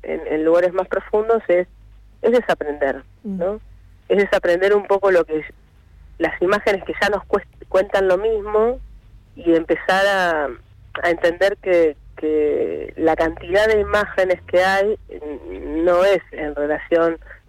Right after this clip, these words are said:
Speaker 1: Eh, directa a la cantidad de cosas diversas que se están contando, sino que hay un, también una repetición y hay cosas que, eh, que la imagen no ha tocado y que, y que nos toca quizás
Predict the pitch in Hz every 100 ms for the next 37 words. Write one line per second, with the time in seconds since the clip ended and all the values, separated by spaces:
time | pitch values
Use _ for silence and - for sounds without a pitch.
0 | - - - - - 151 151 147 170 180
1 | 185 - 202 175 - 151 151 151 156 151
2 | - 165 170 165 170 - 170 156 156 170
3 | 165 165 - 151 143 156 151 151 139 143
4 | 147 143 - 170 220 220 175 170 175 -
5 | - - 151 165 175 170 151 143 131 196
6 | 196 175 175 202 - 143 139 143 - 156
7 | 165 - - 147 160 - - - 139 117
8 | - - - - - - - - 175 185
9 | 220 - 202 190 190 196 226 185 175 190
10 | - _ _ - - - - - 165 160
11 | - 160 156 151 147 - - 160 156 -
12 | 202 190 - -